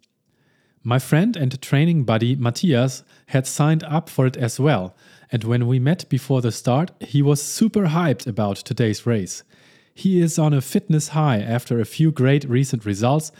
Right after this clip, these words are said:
and was about to lay everything down here in Blankenese.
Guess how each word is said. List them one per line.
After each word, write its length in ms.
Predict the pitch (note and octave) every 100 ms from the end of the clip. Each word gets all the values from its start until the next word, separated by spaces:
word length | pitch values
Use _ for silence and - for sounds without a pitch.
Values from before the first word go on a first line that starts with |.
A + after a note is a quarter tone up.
| - _ -
and 120 | G#2+
was 200 | B2+ E3
about 280 | C3+ D3 F#3
to 180 | - A#2+
lay 360 | B2 C3+ C#3 D3+
everything 560 | D#3 D3 C#3 D#3 D3
down 360 | C3+ B2 A#2 A#2+
here 300 | A2 A2+ A#2
in 160 | A#2
Blankenese. 720 | A2 G2+ F#2+ A#2 G2 E2 G2